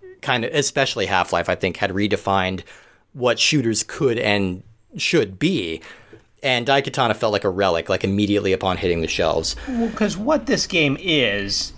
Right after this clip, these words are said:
Speaker 2: is it's clearly a game that has real interest in actually, like, telling a story and having a narrative and being more than just, like, oh, you run around and blast things,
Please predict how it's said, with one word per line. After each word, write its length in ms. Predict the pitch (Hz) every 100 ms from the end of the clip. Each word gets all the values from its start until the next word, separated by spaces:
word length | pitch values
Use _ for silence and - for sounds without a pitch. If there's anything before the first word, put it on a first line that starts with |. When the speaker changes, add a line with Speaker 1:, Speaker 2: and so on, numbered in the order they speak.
| -
Speaker 2:
is 200 | 180 160
it's 180 | 226 -
clearly 640 | - 247 254 302 262 196
a 80 | 147
game 560 | 135 139 151 147 139 135
that 160 | 135
has 260 | 127 156 135
real 420 | 131 143 160 170 -
interest 580 | 139 139 175 156 -
in 100 | 131
actually, 440 | 123 135 131 - 131
like, 240 | 113 110 - - -
telling 340 | - 147 143 131
a 60 |
story 680 | - - 143 135 135 139 135
and 100 | 123
having 480 | 113 127 131 127 123
a 60 |
narrative 760 | 117 117 120 127 135 135 151 - - -
and 180 | 143 143
being 200 | 143 139
more 320 | 131 131 135
than 160 | 131 127
just, 220 | 120 117
like, 400 | 123 117 110 107 - - _
oh, 120 | 208
you 160 | 185 170
run 160 | 160 156
around 240 | 156 147
and 140 | 135
blast 360 | 135 131 135 -
things, 240 | 107 92